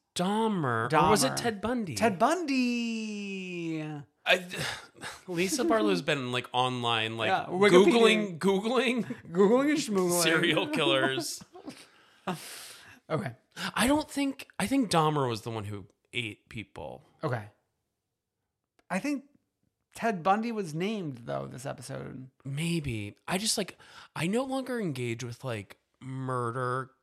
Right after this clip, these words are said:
Speaker 2: Mm,
Speaker 1: culture.
Speaker 2: mm, mm. You're not a true crime girly.
Speaker 1: Yeah, all those true crime podcasts, are they still doing them?
Speaker 2: Oh, they're still doing.
Speaker 1: Okay.
Speaker 2: I've never listened, but other
Speaker 1: Back
Speaker 2: than,
Speaker 1: in the
Speaker 2: other than
Speaker 1: day.
Speaker 2: Serial.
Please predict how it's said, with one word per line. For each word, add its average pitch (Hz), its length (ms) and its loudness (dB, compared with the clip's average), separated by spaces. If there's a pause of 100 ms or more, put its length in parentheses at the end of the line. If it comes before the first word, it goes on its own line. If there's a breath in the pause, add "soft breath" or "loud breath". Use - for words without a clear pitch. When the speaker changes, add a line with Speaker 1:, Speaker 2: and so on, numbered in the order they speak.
Speaker 2:
Mm, 151 60 -10
Speaker 1:
culture. 139 720 -4
Speaker 2:
mm, 139 160 -10
mm. 120 340 -10 (540)
You're 151 140 -2
not 170 220 2
a - 20 -4
true 156 200 -6
crime 131 380 -6
girly. 117 420 -14 (100)
Speaker 1:
Yeah, 143 180 -2
all 131 160 -4
those 185 240 -4
true 190 360 -8 (500)
crime 135 400 -8
podcasts, 165 600 -8
are 156 80 -10
they 165 120 -6
still 180 240 -6
doing 147 380 -8
them? 226 180 -10
Speaker 2:
Oh, 220 400 8
they're 165 260 2
still 180 220 -4
doing. 143 400 -2
Speaker 1:
Okay. 113 420 -8 (220)
Speaker 2:
I've 160 120 -4
never 214 200 4
listened, 117 520 -2
but 127 320 -8 (600)
other 185 180 4
Speaker 1:
Back 147 220 4
Speaker 2:
than, 175 140 2
Speaker 1:
in - 40 6
the 254 60 8
Speaker 2:
other 214 100 4
than 143 80 2
Speaker 1:
day. 123 80 2
Speaker 2:
Serial. 135 540 -4